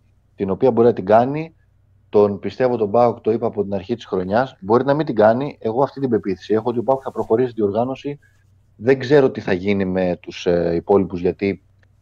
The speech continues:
προέρχονται από το Europa League. Σίγουρα παίζει ρόλο και η τύχη, μιλάμε για κληρώσεις,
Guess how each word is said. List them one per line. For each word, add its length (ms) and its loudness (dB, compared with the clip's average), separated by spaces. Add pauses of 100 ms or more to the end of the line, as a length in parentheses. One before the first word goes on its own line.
(160)
προέρχονται 480 4
από 200 2
το 140 0 (500)
Europa 280 0
League. 480 -2 (760)
Σίγουρα 240 4
παίζει 220 0
ρόλο 240 6
και 360 2
η 60 -4
τύχη, 400 -4
μιλάμε 320 0
για 100 -2
κληρώσεις, 680 -4